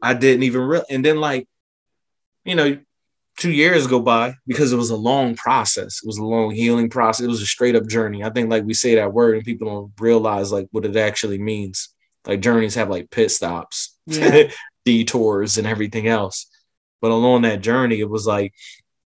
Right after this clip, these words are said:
Speaker 1: I couldn't believe where I had come from. You know,
Speaker 2: Yeah.
Speaker 1: some things I'm not even gonna talk about on the <laughs> podcast, where I'm like, "Yo, I was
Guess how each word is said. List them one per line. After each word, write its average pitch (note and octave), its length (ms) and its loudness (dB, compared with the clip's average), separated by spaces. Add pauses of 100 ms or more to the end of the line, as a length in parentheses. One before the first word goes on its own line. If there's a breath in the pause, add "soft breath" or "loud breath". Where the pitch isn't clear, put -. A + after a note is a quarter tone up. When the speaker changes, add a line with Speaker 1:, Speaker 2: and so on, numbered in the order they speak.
(240)
Speaker 1:
I A#2+ 100 0
couldn't A#2+ 240 4
believe A2 560 2 (240)
where A2 220 0
I A2 160 0
had G#2 240 -4
come B2 240 0
from. G2+ 280 -10 (680)
You A2+ 160 0
know, G#2+ 320 -2 (260)
Speaker 2:
Yeah. D3+ 180 -6
Speaker 1:
some B2 200 2
things A#2+ 180 4
I'm G#2+ 140 -2
not C3 240 4
even A2+ 240 0
gonna G#2+ 140 -6
talk A2 240 0
about G#2+ 260 0
on G2+ 160 -4
the G2+ 80 -12
<laughs> - 0 -
podcast, A2 880 -2 (200)
where A#2 120 2
I'm A#2 100 0
like, A2+ 220 -2
"Yo, E3+ 220 -2
I B2 180 2
was D3+ 260 -8